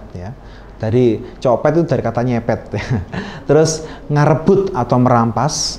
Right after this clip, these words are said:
Nah, ada juga namanya papanjingan atau memasuki rumah orang. Terus juga ada maling atau mencuri.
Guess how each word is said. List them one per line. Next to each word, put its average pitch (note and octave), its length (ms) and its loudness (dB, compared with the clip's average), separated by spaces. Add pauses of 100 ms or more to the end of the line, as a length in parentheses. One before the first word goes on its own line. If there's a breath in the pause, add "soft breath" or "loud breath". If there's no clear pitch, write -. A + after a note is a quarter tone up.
Nah, F2 400 -10
ada A#2+ 160 0
juga B2 320 2
namanya C3 400 0
papanjingan C3+ 720 2
atau A2 240 -2
memasuki B2+ 400 -2
rumah A#2+ 320 2
orang. A2+ 560 -2 (380 loud breath)
Terus C3+ 240 -4
juga B2 240 2
ada A#2 160 2
maling C3+ 720 2
atau A#2 240 -2
mencuri. B2+ 480 0